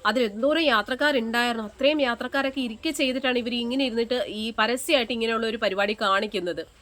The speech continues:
അപ്പൊ ദയവ് ചെയ്ത്, ആ, അച്ഛനമ്മമാര് ഒക്കെ ഈ ഒരു വീഡിയോ കാണുവാണെന്നുണ്ടെങ്കിൽ മാക്സിമം നമുക്ക് നമ്മുടെ മക്കളെ വിശ്വാസമൊക്കെയാണ്, അതൊക്കെ ശരിയാണ്. പക്ഷെ ഇന്നത്തെ സാഹചര്യം,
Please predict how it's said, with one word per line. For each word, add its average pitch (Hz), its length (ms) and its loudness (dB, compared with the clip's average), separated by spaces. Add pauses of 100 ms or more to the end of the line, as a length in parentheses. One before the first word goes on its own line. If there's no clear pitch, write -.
(580)
അപ്പൊ 180 140 -2
ദയവ് 196 360 -2
ചെയ്ത്, 254 280 2
ആ, 185 600 -2
അച്ഛനമ്മമാര് 214 840 -2 (160)
ഒക്കെ 190 160 -10
ഈ 202 160 -6
ഒരു 202 140 -2
വീഡിയോ 208 440 0
കാണുവാണെന്നുണ്ടെങ്കിൽ 208 720 0
മാക്സിമം 202 600 -2
നമുക്ക് 202 240 -2
നമ്മുടെ 277 220 2
മക്കളെ 269 260 0
വിശ്വാസമൊക്കെയാണ്, 240 840 -2 (100)
അതൊക്കെ 190 360 -4
ശരിയാണ്. 214 380 0
പക്ഷെ 180 200 -6
ഇന്നത്തെ 208 280 -2
സാഹചര്യം, 214 680 0